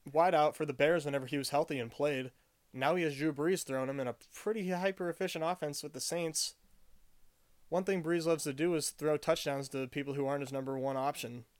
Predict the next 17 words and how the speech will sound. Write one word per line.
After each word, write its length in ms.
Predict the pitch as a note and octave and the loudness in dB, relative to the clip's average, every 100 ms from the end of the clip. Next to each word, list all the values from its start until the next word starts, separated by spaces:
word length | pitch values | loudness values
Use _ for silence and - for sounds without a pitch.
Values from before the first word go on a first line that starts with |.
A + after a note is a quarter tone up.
| _ _ _ _ _ - | _ _ _ _ _ -10
Like 140 | C#3 | -4
last 300 | C3 C#3 - | 0 0 0
year, 220 | C3+ B2+ B2+ | -2 -4 -4
Ted 200 | - C#3 | 0 0
Ginn 380 | B2+ C#3 C3+ B2 - _ _ _ _ _ _ _ | 2 2 2 -2 -10 _ _ _ _ _ _ _
had 120 | C3 | -10
a 40 | - | -2
ton 180 | D3 | -2
of 60 | C3+ | -2
touchdowns. 640 | B2+ - B2 B2 C3 - _ _ _ _ _ _ _ _ _ _ _ _ _ _ _ _ _ _ _ _ _ _ _ _ - | -6 -4 -4 -4 -6 -10 _ _ _ _ _ _ _ _ _ _ _ _ _ _ _ _ _ _ _ _ _ _ _ _ -6
Will 180 | C3+ C#3+ | -2 2
that 180 | C#3+ C#3 | 0 0
be 340 | D3 D3 D3 - | -2 -2 -6 -6
Cam 200 | E3 D#3+ | -2 0
Meredith 280 | E3 F3 B2 | 0 -2 -6
this 220 | A#2 - | -8 -10
year? 200 | A#2 | -12